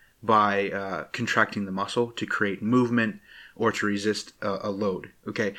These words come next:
And so what happens is if an injury happens to this unit, the M T U, it can occur anywhere along this,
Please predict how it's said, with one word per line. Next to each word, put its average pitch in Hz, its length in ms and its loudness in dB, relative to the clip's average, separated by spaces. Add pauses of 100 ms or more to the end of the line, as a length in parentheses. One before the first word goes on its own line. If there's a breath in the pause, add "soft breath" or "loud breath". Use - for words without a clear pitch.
(180 loud breath)
And 113 160 0
so 117 100 2
what 113 120 4
happens 135 440 4
is 110 180 4
if 107 200 -4
an 107 160 -2
injury 143 420 4
happens 113 460 -2
to 143 280 0
this 107 300 0
unit, 104 560 0
the - 160 -6
M 113 160 -2
T - 200 -10
U, 107 360 0 (720 soft breath)
it 117 160 4
can 123 120 4
occur 123 520 4
anywhere 101 680 2
along 104 440 2
this, - 360 -2